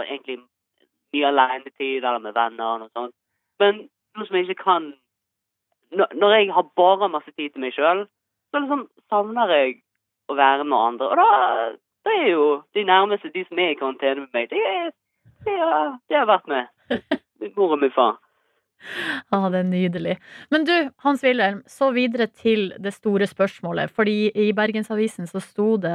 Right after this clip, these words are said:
Speaker 2: at de hadde pynta dassen din sånn, altså, vi har pynta dassen så han kan være kongen der.
Speaker 1: Ja,
Speaker 2: Eh,
Speaker 1: kongen på dassen.
Speaker 2: ja, hva, hva,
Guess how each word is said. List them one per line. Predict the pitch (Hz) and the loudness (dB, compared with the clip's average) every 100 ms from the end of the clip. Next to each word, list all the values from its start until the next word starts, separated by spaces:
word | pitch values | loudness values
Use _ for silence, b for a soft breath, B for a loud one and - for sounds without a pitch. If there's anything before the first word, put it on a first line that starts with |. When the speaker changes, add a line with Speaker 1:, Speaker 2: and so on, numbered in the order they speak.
| 170 | -4
Speaker 2:
at | - 180 170 _ | -4 -6 -6 _
de | 175 170 | -4 -2
hadde | 175 175 | -4 -4
pynta | - 269 294 - - 220 185 _ | 0 2 0 -2 -2 0 -2 _
dassen | 190 170 220 - - - 175 165 160 | -14 -6 -6 -6 -20 -14 -8 -6 -2
din | 170 165 170 | 0 0 -4
sånn, | 160 - 220 - | -4 0 0 0
altså, | 202 214 214 b b | -2 -2 -4 b b
vi | - | -2
har | 247 | -2
pynta | - 311 - 247 | 0 -2 0 0
dassen | 214 254 - 170 | 0 -4 -8 -14
så | 190 | -8
han | 196 | -6
kan | 214 208 - | -4 -6 -6
være | 196 202 208 | -4 -4 -4
kongen | - 240 247 262 196 156 - | -2 2 4 4 2 -2 -8
der. | - 160 185 202 - - b b b b b | -10 -2 0 0 -4 -16 b b b b b
Speaker 1:
Ja, | 156 160 | 2 4
Speaker 2:
Eh, | 214 | 4
Speaker 1:
kongen | 156 156 170 | 4 2 0
på | 147 | 0
dassen. | 160 - 135 127 - | 0 0 -6 -8 -4
Speaker 2:
ja, | 247 220 214 | 0 2 2
hva, | 226 - 320 320 302 277 | -2 0 2 2 -2 -8
hva, | - 311 | -2 2